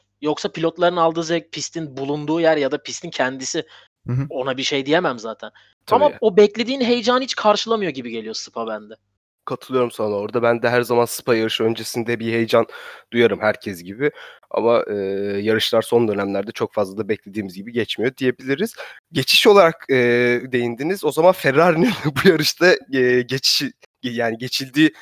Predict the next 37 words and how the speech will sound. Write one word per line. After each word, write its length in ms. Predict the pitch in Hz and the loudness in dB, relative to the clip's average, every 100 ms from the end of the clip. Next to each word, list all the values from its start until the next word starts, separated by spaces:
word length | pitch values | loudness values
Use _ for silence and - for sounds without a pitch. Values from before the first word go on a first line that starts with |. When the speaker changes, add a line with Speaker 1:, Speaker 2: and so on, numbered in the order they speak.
| - _ - | -20 _ -6
Speaker 3:
e, 220 | 113 113 | -4 -4
düzlükler 500 | 123 123 123 - 135 | -6 -10 -10 2 4
olarak 440 | 131 120 113 - _ | 4 2 0 -2 _
devam 360 | _ 120 113 110 | _ 0 0 0
edelim 240 | 101 101 | -4 -6
isterseniz. 500 | 101 - 104 - 143 | -8 -4 -4 -4 -6
Ferrari'nin 460 | - 117 117 120 123 | -2 0 2 0 2
bu 80 | 127 | 2
hafta 180 | 120 | 0
sonu 180 | - 123 | -2 -2
yaşadığı 440 | 120 - 117 101 123 | -2 -2 -6 -6 -6
hüsran 420 | 120 - 127 147 127 | -6 2 2 4 2
ve 100 | 117 | 2
önümüzdeki 440 | 117 117 113 - | 2 -2 -4 -2
hafta 220 | 131 135 | 0 2
da 60 | 120 | 2
Monza'ya 360 | 113 127 147 | 4 4 2
gidiyorlar. 380 | 147 139 147 151 | 0 0 2 4
Ne 140 | 135 127 | 4 4
olacağı 420 | 127 117 123 104 | 4 2 0 0
belli 280 | 110 131 139 | -6 -6 -2
değil. 180 | 147 180 - - - - | -2 -4 -12 -16 -16 2
E, 280 | 117 113 110 | 6 6 4
hep 160 | 151 - 98 - | 0 -4 -8 -4
özelden 480 | 127 127 127 127 143 | -2 2 2 4 4
beraber 260 | 135 131 151 | 4 4 2
<laughs> 60 | |
konuşurken 500 | - 156 139 160 160 | 2 0 0 -2 2
artık 300 | 143 127 135 | 2 2 -4
Binotto'nun 400 | 127 127 - 143 135 | -4 -4 -2 -2 -2
asılacağına 560 | - 131 127 143 151 185 | -4 -8 0 2 4 2
<laughs> 60 | 156 | 0
dair 240 | 143 131 | 0 0
böyle 200 | 131 135 135 - - | 0 0 -2 -8 -10
şeyler, 380 | - 147 143 147 131 | -2 0 2 2 0
e, 240 | 123 123 | -4 -4
konuşuyoruz. 600 | 120 123 117 - 117 110 | -6 -10 -10 -10 -12 -14